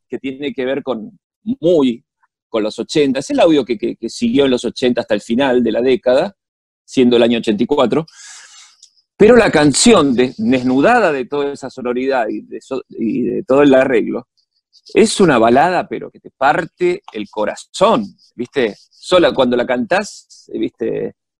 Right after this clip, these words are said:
En la mente vos te vas armando una línea de, la línea de voz, una línea de instrumento, ¿no? No se te arma toda la música en la cabeza, ¿viste? Cuando, cuando te acordás de un, de un tema.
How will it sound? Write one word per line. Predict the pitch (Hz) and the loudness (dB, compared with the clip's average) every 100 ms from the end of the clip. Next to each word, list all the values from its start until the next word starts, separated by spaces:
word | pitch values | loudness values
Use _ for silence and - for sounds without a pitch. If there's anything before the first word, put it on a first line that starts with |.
| _ _ _ - | _ _ _ -2
En | 143 | 2
la | 156 | 4
mente | 214 247 185 | 4 4 2
vos | 180 | 2
te | 165 | 2
vas | 165 147 | 2 -2
armando | 147 160 151 160 | -4 -2 0 0
una | 156 | 0
línea | 156 170 151 143 131 | 0 0 -2 -4 -4
de, | 120 107 - | -4 -4 -4
la | 123 | -2
línea | 147 147 127 | -2 -2 -2
de | 131 | 2
voz, | 170 160 147 | 4 2 0
una | 127 | -10
línea | 131 131 | -8 -10
de | |
instrumento, | - 127 165 165 143 | -10 -8 -6 -6 -8
¿no? | 156 | -8
No | 170 | -10
se | 147 | -6
te | 170 | -2
arma | 196 151 123 | 0 0 -4
toda | - 139 123 | 0 2 2
la | 120 117 | 0 -2
música | 117 - 104 101 | -4 -8 -10 -8
en | 110 | -8
la | 104 | -6
cabeza, | 113 110 - 104 | -4 -4 -6 -8
¿viste? | 117 - 160 120 92 | -8 -6 -2 -2 -2
Cuando, | 113 110 107 | -4 -6 -6
cuando | 117 117 | -4 -4
te | 117 | -4
acordás | 107 120 120 117 | -6 -4 -4 -6
de | 113 | -8
un, | 113 | -10
de | - 117 | -8 -8
un | 110 | -6
tema. | 110 101 107 | -6 -6 -10